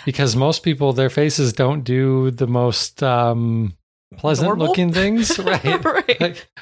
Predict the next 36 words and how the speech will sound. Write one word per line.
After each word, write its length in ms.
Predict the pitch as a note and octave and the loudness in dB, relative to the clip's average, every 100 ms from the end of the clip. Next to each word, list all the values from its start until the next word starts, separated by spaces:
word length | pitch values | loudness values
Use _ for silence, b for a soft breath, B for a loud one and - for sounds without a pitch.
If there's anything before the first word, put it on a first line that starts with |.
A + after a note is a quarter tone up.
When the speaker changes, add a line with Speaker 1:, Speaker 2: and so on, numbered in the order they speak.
| - | -4
Speaker 1:
people 300 | F3 F3 F3+ | -2 -2 -2
typically 440 | F#3 F3+ E3 D#3 | -2 0 2 2
look 220 | D3+ D3+ | 2 0
pretty 240 | - D3 C3+ | 0 0 2
weird 300 | A#2+ A2 G2+ | 2 2 0
when 160 | A2 | 0
they're 120 | A#2 | 0
just 220 | A2+ A#2+ - | 0 -2 0
sitting 240 | A#2+ A2 | -2 0
there 120 | C3 | -2
watching 360 | C#3 C3+ - C3 | -4 -4 -4 -6
T 140 | C3+ | -6
V. 220 | C3+ E3 F3+ | -8 -8 -6
Speaker 2:
Right. 840 | G3+ D4+ F#3+ - _ - - - _ _ | -2 2 2 -2 _ -10 -10 -14 _ _
So, 340 | - B3+ A#3+ A3+ | -4 0 0 0
like, 360 | A#3 A3+ - - | -2 -2 -2 -2
I'm 120 | G#3+ | 0
not 200 | A3 B3+ | 0 0
sure 240 | - C4 | -2 -2
that 120 | A#3+ | -2
I 100 | A#3 | 0
would 140 | G#3 A3 | -2 -2
want 220 | G#3+ - | -2 -2
a 60 | G3+ | -2
video 560 | G#3 C4 G#3 E3 E3 | -2 0 2 2 0
in 180 | - G3 | -2 -4
my 100 | F#3+ | -4
face 560 | G3 - - - - - - | -4 -4 -4 -4 -10 -12 -14
wa-, 280 | A3+ - - A#3+ | -8 -4 -4 -4
while 140 | A3 G3 | -2 0
I 180 | G3+ | 0
was 200 | F#3+ F#3+ | -2 -4
slack-jawed 840 | - - G3+ G#3+ C4 - F3 D#3+ E3+ | -8 -8 -2 -2 -2 -6 -2 0 0
watching, 600 | A3 F#3+ G3+ G#3 F#3 F#3+ - | 0 -2 0 -2 -2 -6 -6
you 120 | - | -2
know, 320 | F3+ F3+ G#3+ | 0 0 -2